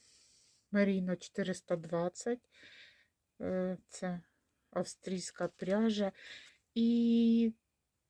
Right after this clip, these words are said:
склад цієї пряжі сімдесят п'ять супервош, суперволя, супервош і двадцять п'ять поліамід, чотириста двадцять метрів в ста грамах. І,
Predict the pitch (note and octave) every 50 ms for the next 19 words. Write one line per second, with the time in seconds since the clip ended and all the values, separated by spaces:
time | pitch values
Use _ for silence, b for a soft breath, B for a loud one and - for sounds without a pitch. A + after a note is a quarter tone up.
0 | - G#3 A3 - - - - - - - - G#3+ A#3+ C4+ D#4 E4 - _ - -
1 | A3+ A3 A3 A3 A3+ - - - C#4 C#4+ D4+ D4 - A3+ G#3+ - - A#3 B3 A#3
2 | A3+ - G#3 G3+ - _ - A3 A3 A3 - - - - G3+ - _ - G3+ G3+
3 | G3+ F#3+ G#3 C4 D4+ E4+ F4 E4 - - - - - - - _ _ _ _ _
4 | _ _ _ _ _ _ _ _ _ _ _ _ _ - F#3 F3+ F3 F3 F#3+ A3+
5 | A3+ G3 E3+ - - F3+ - - F#3 F3+ F3+ F#3 A3 B3 A#3 B B B B B
6 | B - G#3+ F#3 - A3+ C4 B3+ - A3 G#3 - - G#3+ A3 _ _ - G3+ G3
7 | F#3+ G3 G3 G3 F#3 F3 E3+ - - - - - G#3 G3+ G#3 - - _ _ -
8 | G#3 G3+ G3 F#3+ F#3+ F#3+ F#3 - _ - G3 G3 F#3+ - - F#3 F3+ _ - G3+
9 | G#3+ A3 - - F3+ - - _ - F#3+ F#3 F#3 F3 F3 E3+ E3+ D#3+ - B B
10 | B B B B B B B B B B B B B B B B _ _ _ -
11 | A3+ A3+ A3+ A3+ A3+ A3+ A3+ A3+ A3+ A3